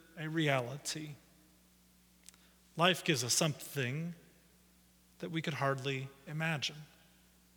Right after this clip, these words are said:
So these strangers who know Abraham's wife's name return the hospitality, return the favor, by telling Abraham that she will have a son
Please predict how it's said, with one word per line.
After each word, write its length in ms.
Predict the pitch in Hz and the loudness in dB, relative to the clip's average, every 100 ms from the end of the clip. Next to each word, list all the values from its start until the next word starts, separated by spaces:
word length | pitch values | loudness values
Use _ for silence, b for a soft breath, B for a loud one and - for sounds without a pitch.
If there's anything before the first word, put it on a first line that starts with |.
| _ _ _ _ _ _ _ _ - _ _ - B B | _ _ _ _ _ _ _ _ -20 _ _ -14 B B
So 160 | - | 6
these 200 | 226 233 | 8 10
strangers 800 | - - 233 247 208 170 160 165 | 10 10 6 6 6 6 6 6
who 100 | 196 | 6
know 200 | 190 190 | 8 8
Abraham's 640 | 196 196 202 170 175 170 156 | 8 8 8 4 4 4 4
wife's 420 | 170 165 - - | 4 4 6 4
name 560 | 170 175 156 123 139 151 B B | 4 4 6 4 0 -2 B B
return 520 | 185 190 - 226 247 | 4 6 6 4 4
the 80 | 240 | 4
hospitality, 1000 | 180 190 - 170 - 170 151 147 156 156 - - - - - - | 4 4 2 0 2 2 2 -2 -6 -8 -12 -20 -20 -20 -20 -10
return 480 | 165 160 - 220 233 | -4 0 2 2 4
the 80 | 202 | 2
favor, 520 | - 180 180 135 127 131 - - - B B B | 6 6 6 2 -6 -8 -16 -20 -20 B B B
by 140 | 190 | 4
telling 500 | - - 247 262 226 | 6 4 6 6 6
Abraham 800 | 190 190 175 143 147 139 135 143 - B B B B | 6 6 4 0 2 2 0 -6 -14 B B B B
that 160 | 170 165 | 4 8
she 300 | - 233 247 | 8 8 4
will 200 | 214 170 | 2 0
have 180 | 180 | 2
a 60 | 156 | 6
son 680 | - - 170 127 117 156 | 6 6 4 2 -2 -6